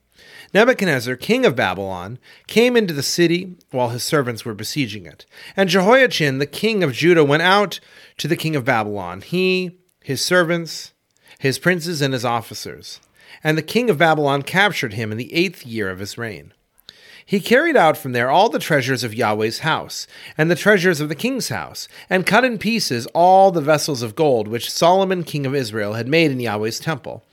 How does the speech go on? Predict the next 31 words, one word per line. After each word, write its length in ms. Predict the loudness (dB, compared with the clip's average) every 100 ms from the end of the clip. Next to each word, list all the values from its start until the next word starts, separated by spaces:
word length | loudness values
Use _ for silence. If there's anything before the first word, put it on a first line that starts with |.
| _ -10
as 200 | -8 -4
Yahweh 240 | -2 -2
had 160 | -6 -8
said. 360 | -6 -6 -6 _ _ _ -20 -14 -6
He 100 | 2
carried 300 | 4 6 6
away 200 | 6 6
all 160 | 6
Jerusalem, 600 | 2 0 0 -2 -6 -4
and 80 | 2
all 100 | 2
the 80 | 2
princes, 600 | -2 -6 -6 -10 -12 -16 -20 -20 -6
and 120 | 0
all 240 | 4 6 4
the 120 | 4
mighty 260 | 2 2 2
men 160 | 2
of 80 | 0
valor, 460 | 0 0 -2 -8 -14 -20 -2
even 320 | 2 4 4
ten 240 | 2 -4 0
thousand 420 | 0 -2 -4 -4
captives, 500 | 0 0 -2 -6 -4
and 120 | -2
all 180 | -2 -2
the 80 | -4
craftsmen 520 | -4 -6 -6 -8 -6
and 60 |
the 60 | -4
smiths. 560 | -4 -4 -6 -8 -16